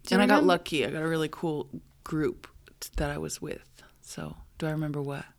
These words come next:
Speaker 1: Do you remember what you liked about performing as a kid?
Speaker 2: I don't know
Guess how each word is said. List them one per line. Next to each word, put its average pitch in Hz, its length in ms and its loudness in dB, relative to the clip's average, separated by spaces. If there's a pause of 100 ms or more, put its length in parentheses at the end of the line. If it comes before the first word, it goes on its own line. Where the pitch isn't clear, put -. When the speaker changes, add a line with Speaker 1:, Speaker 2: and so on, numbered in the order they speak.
(380)
Speaker 1:
Do 240 80 -4
you 247 60 0
remember 247 400 0
what 240 260 -4
you 226 100 -2
liked 220 280 -4
about 202 260 -4
performing 208 680 -6
as 208 240 -10
a 214 100 -10
kid? - 300 -10 (840)
Speaker 2:
I 190 120 -2
don't 226 380 -2
know 196 520 0